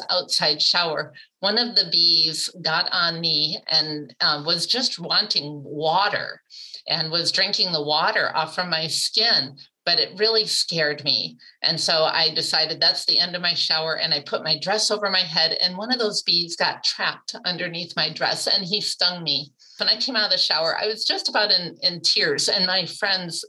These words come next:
oh, they were laughing and they said, "Well, you know, you can't take a shower in the middle of the day." Well, I felt foolish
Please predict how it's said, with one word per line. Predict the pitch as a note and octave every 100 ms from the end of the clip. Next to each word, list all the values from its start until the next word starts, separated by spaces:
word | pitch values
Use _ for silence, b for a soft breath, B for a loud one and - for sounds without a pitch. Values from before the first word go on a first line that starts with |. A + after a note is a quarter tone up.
| -
oh, | A#3 B3 A#3+
they | -
were | F3 D#3+
laughing | G#3+ C4 C4 B3+ A#3+ A#3
and | G3
they | F#3+
said, | - G#3 F#3+ B B -
"Well, | E4
you | D4 D#4 G#3+
know, | A3
you | A#3+ A#3
can't | A#3 B3 A#3+
take | A3 G3+
a |
shower | - G#3 G3+ G3+
in | G3
the | G3
middle | G3+ G3
of | F#3+
the | F#3+
day." | E3+ F3 F3+ F3+ _ B B B B B -
Well, | A#3+ -
I | C#4+ D#4+
felt | E4 C#4+ -
foolish | - - C4 G#3 A#2+ - - -